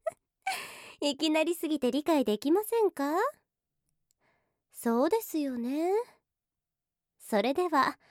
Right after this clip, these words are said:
改めて自己紹介をします。私の名前はグワンダーク。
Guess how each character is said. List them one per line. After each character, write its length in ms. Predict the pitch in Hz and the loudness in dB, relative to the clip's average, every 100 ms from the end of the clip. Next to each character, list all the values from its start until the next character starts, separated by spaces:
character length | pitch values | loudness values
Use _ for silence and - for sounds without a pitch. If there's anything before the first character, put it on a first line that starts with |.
| _ _ - | _ _ 2
改 260 | 254 311 427 508 | 4 4 4 2
め 100 | 415 | 4
て 80 | 247 | 2
自 180 | 190 | -2
己 40 | 202 | 0
紹 220 | 302 - 523 539 | 0 2 -2 2
介 200 | 466 330 | 2 2
を 60 | |
し 160 | 277 247 | 0 -2
ま 140 | 247 | -2
す。 180 | 277 - _ _ _ _ _ _ _ _ _ _ _ - | -2 -8 _ _ _ _ _ _ _ _ _ _ _ -4
私 420 | 208 214 302 - | -2 0 0 2
の 140 | 294 285 | 2 2
名 140 | 277 | 2
前 220 | 262 240 | 2 0
は 140 | 220 226 | -2 -2
グ 220 | 196 180 | 0 0
ワ 160 | 254 | 0
ン 100 | 349 | 0
ダ 160 | 359 349 | 0 -2
ー 40 | |
ク。 220 | - 269 | -4 -8